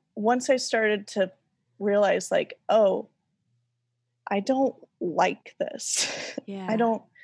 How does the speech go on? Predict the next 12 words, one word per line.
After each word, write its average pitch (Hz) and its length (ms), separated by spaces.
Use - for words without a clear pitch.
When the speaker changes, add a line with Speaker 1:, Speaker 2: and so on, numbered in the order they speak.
Speaker 1:
I 214 80
don't 226 220
believe 214 600
this. 254 520
I 208 100
don't 196 220
like 185 260
going 226 280
to 233 80
church." 247 560
That 202 240
was, 202 520